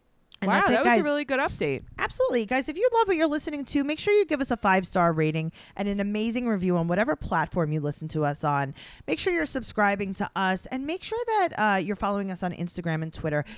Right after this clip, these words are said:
Speaker 1: Instagram is Teen Mom Trash Talk. Twitter is Teen Mom Podcast. And we have tons of merch for sale. We have buttons, pop stockers, pop stockers,
Speaker 2: <laughs>
Speaker 1: pop so-, socket stickers, and t-shirts. We have a whole bunch of stuff. Go to tracy carnazzo dot com for all of that.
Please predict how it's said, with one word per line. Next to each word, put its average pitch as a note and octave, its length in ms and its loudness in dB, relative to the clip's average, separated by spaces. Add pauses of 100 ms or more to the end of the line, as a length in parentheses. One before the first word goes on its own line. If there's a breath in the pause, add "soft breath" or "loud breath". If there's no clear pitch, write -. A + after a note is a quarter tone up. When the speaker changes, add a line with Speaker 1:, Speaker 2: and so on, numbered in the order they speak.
Speaker 1:
Instagram A3 440 -2
is F3 100 -6
Teen G#3 240 -2
Mom E3 180 0
Trash D4+ 380 -2
Talk. - 300 -2
Twitter F#3+ 280 0
is D3+ 140 -2
Teen F3+ 240 -4
Mom C#3+ 160 -2
Podcast. G#3 640 -4 (300 loud breath)
And G#3+ 160 0
we A#3+ 100 0
have A#3 180 0
tons A3+ 380 -6
of G#3+ 100 -2
merch F#3+ 300 0
for F#3 140 -4
sale. F3 420 0 (220 loud breath)
We A#3+ 80 2
have F#3+ 180 0
buttons, D#3+ 320 -2
pop G3 300 0
stockers, - 580 -12 (200)
pop F3 300 -2
stockers, C#3 640 -2 (140)
Speaker 2:
<laughs> G#3 140 -4
Speaker 1:
pop C4 220 8
so-, A3 340 -2
socket A#3 500 0
stickers, A#3+ 880 -2 (520 loud breath)
and G#3+ 520 2
t-shirts. B3 640 -4
We C#4 60 0
have B3 100 0
a A#3+ 40 0
whole A3+ 120 2
bunch A3 160 0
of G#3+ 80 -10
stuff. G3+ 180 -4
Go C#4 80 2
to E4 80 0
tracy A#3+ 380 -4
carnazzo F3+ 500 0
dot D#3 300 0
com D#3 260 0
for - 140 -6
all F#3+ 260 2
of F#3 80 0
that. D#3 320 2